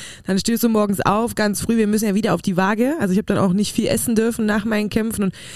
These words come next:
da fühlt man sich erstmal ganz und gar nicht gut, ne? Dann bin ich auf die Waage gegangen um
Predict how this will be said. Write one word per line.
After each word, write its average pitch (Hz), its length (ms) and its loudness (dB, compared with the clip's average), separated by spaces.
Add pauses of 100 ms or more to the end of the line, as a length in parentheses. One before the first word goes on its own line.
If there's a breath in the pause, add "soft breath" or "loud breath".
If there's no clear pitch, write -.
(200 loud breath)
da 226 120 0
fühlt 277 220 -2
man 240 140 0
sich 226 120 2
erstmal 226 360 2
ganz 226 180 0
und 214 140 -2
gar 226 160 0
nicht 220 200 0
gut, 180 320 0
ne? 214 120 0
Dann 214 160 2
bin 214 100 2
ich 208 140 0
auf 180 80 -2
die 196 100 0
Waage 202 220 2
gegangen 208 420 0
um 202 240 0